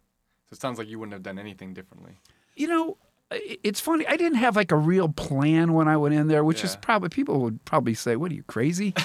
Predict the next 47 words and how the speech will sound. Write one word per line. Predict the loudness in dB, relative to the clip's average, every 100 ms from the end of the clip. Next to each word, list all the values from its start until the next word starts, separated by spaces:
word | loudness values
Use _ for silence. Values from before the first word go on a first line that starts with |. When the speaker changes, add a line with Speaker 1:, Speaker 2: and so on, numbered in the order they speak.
| -2
Speaker 1:
<laughs> | -2 0
Speaker 2:
A-, | 2
and, | 4 2 2
and | 4 4
that, | 4 2 2
and | 4
they're | 4
true. | 4 4 6
I | 6
am | 4
crazy, | 2 0 2 2 0 0
Speaker 1:
Yeah. | 2
Speaker 2:
uh, | 4
in, | 4 2 0 -4 -6 -2
in | 2
most | 2 2 2
circles. | 0 2 0 -2 -8 -20 -20 -2
But | -2 0
it, | -2 0
it | 0
was | 2 0
one | 0 0
of | 2
those | 0 0
things | 0 0 2
where | 2 4 4 2 -2 -12 -20 _
once | -2 0 0
I | 0
got | 2 2
a | 0
feel | -2 0 2
for | 0 -2
the | -2
property | -4 -4 -4 -2 0 2
and | 2 0
feel | -2 -2 -2 -2
for | 0 0
what | 0 0 0
I | 0
had, | -2 -4 -4 -6 -10
I | -6
had | -4 -2
no | -4 -4 -2
idea | -4 -2 -2 -4 -6 -10
Speaker 1:
Yeah. | -18 -8
Speaker 2:
the | -4
volume | -2 0 0 2 2 2